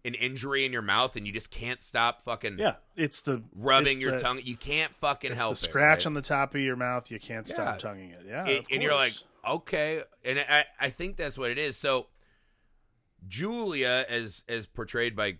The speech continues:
Speaker 1: Claire Higgins, right? One of my favorite horror movie characters. I think watching this journey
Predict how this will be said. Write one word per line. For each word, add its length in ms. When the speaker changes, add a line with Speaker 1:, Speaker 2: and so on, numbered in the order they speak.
Speaker 1:
Claire 280
Higgins, 360
right? 220
One 160
of 60
my 120
favorite 640
horror 260
movie 640
characters. 720
I 80
think 220
watching 680
this 220
journey 800